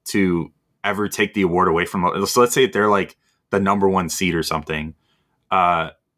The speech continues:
e-, even if Anthony Davis is doing a lot more to propel them to that status, I just think, you know, if LeBron is putting up a solid, like,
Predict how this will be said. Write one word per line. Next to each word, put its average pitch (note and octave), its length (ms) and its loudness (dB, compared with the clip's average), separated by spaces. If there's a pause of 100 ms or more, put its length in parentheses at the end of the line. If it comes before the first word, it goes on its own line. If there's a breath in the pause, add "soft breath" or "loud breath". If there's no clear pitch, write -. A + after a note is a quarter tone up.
(460)
e-, B2 140 -6
even D#3+ 340 2
if C3 260 0
Anthony A2+ 300 0
Davis G#2+ 300 0
is F#2+ 100 -4
doing G2+ 220 2
a F2+ 80 0
lot F2 240 0
more F2+ 260 -6
to F2+ 160 -8
propel E2 380 -2
them A#2+ 440 -2 (180)
to A#2+ 100 -8
that B2+ 180 -2
status, C#3+ 640 -6 (640)
I G2+ 140 0
just G#2+ 220 -6
think, A2 380 -2 (440)
you A2+ 100 2
know, G2 180 2
if A2 140 -6
LeBron G2+ 480 2
is G2+ 100 -8
putting G2 300 -2
up F2 240 0 (160)
a G2 80 -6
solid, F#2+ 540 0
like, F2 380 -6